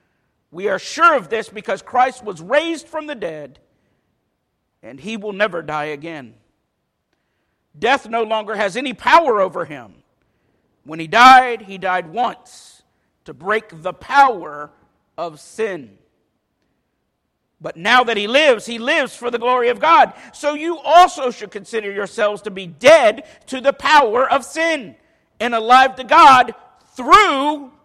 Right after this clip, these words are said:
Christ Jesus. Do not let sin control the way you live. Do not give in to sinful desires. Do not let any part of your body become an instrument of evil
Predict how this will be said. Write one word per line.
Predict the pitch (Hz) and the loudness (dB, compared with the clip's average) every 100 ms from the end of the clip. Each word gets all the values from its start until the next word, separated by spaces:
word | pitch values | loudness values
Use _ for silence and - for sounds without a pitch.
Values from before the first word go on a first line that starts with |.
| _ | _
Christ | - 175 156 - | -12 -12 -12 -18
Jesus. | 180 175 143 160 _ _ _ _ _ _ _ _ _ _ _ _ - | -20 -20 -20 -20 _ _ _ _ _ _ _ _ _ _ _ _ -20
Do | 147 | -2
not | 269 302 | 0 0
let | 262 240 | -4 -8
sin | 233 208 | -12 -14
control | 190 165 214 202 | -16 -14 -12 -12
the | |
way | 180 196 | -12 -12
you | 180 170 | -12 -6
live. | 220 208 139 123 _ _ _ _ _ _ _ _ _ - | -2 -2 -6 -14 _ _ _ _ _ _ _ _ _ -14
Do | 220 | -10
not | 226 277 311 302 | 2 4 4 0
give | 214 262 233 | -10 -8 -4
in | 294 226 175 | -4 -4 -10
to | 180 | -14
sinful | - 240 190 208 | -14 -14 -14 -12
desires. | 202 190 240 247 233 196 135 _ _ _ _ _ _ | -10 -2 0 0 -2 -8 -14 _ _ _ _ _ _
Do | 208 | -8
not | 277 311 294 | 0 2 4
let | 285 | 2
any | 277 330 | 2 -2
part | - - 320 285 | -6 0 2 2
of | 214 196 | 0 -4
your | 226 | -4
body | 180 285 269 220 | 4 6 6 2
become | 196 233 220 | -8 -6 -4
an | 214 | -4
instrument | 240 285 - 254 240 226 | -8 -10 -10 -10 -8 -8
of | 202 | -8
evil | - 320 269 196 135 | -8 -8 -6 -8 -12